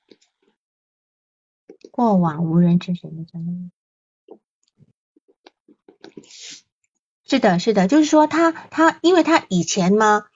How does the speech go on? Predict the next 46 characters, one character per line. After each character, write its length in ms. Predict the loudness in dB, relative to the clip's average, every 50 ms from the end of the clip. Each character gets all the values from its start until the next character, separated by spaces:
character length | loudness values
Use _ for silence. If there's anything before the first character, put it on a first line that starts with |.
| _ _ _ -8 -2
没 100 | 0 2
有 140 | 4 4
人 240 | 4 4 4 2 2
承 260 | 0 -2 -2 0 0
接 220 | 2 2 4 4 4
他 100 | 4 2
这 100 | 2 0
个 120 | 0 -2
状 240 | -2 -4 -4 -4 -4
态， 160 | -4 -6 -4
他 160 | -2 -4 -2
可 100 | -2 -2
能， 200 | -2 -2 -2 -2
我 120 | -2 -4 -4
不 80 | -2
知 80 | -2 0
道 60 | 0
他 100 | 0 -2
小 220 | -2 -2 -2 -2 -2
时 140 | -2 0
候 120 | 2 2 2
碰 180 | 2 0 0
到 200 | 2 2 2 2
一 40 | 2
些 200 | 2 2 0 0
困 300 | 0 -2 0 2 2 2
难 180 | 2 0 -2 -6
的 80 | -4
时 80 | -2 -2
候， 20 |
他 60 | -2 -2
是 160 | -2 -4 -2
怎 200 | -2 -2 -2 -2
么 140 | -4 -6 -8
去 300 | -6 -4 -2 -2 -2 -2
疗 400 | -4 -4 -4 -2 -2 0 0 2
愈 180 | 2 2 0
的， 80 | 0 -2
他 120 | -4 -4
可 120 | -2 -2 -2
能 160 | -2 -2 -2
也 140 | -2 -2 0
就 120 | 0 0
躲 240 | 0 0 0 0 0
起 160 | -2 -4 -6
来， 320 | -6 -6 -6 -8 -8 -10